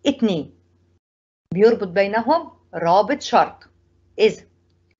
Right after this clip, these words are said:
طب الجزء الأولاني، القضية الأولى تسمى إيه؟ مقدم. والقضية التانية تالي. بيقول لي إيه؟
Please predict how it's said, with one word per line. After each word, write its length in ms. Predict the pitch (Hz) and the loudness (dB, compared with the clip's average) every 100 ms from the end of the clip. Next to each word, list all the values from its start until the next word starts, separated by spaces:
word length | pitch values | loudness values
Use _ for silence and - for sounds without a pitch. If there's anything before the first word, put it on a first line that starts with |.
| _ _ - | _ _ -4
طب 160 | 180 | -4
الجزء 380 | 175 175 269 269 | -4 -2 -2 0
الأولاني، 720 | 180 214 214 208 196 170 160 - | -2 0 0 -2 -4 -6 -12 -20
القضية 400 | - 190 190 240 | -6 -2 2 2
الأولى 360 | 190 - 208 165 - | 0 -2 -2 -4 -6
تسمى 380 | 190 233 226 214 | -4 -2 0 -2
إيه؟ 360 | 196 185 170 - _ - | -4 -6 -8 -14 _ -8
مقدم. 880 | 185 170 185 175 147 - 170 156 139 _ _ _ _ _ _ _ | -6 -4 -2 -2 -4 -6 -6 -6 -12 _ _ _ _ _ _ _
والقضية 380 | - - 170 185 | -6 -4 -2 -2
التانية 640 | 185 202 196 196 175 175 _ _ _ | 0 0 0 -2 -6 -10 _ _ _
تالي. 720 | 190 180 185 180 170 185 175 - _ _ _ _ _ _ _ _ _ | 2 4 6 4 0 -4 -6 -10 _ _ _ _ _ _ _ _ _
بيقول 220 | 202 247 | 0 0
لي 120 | 233 165 | 0 -4
إيه؟ 240 | 170 | -8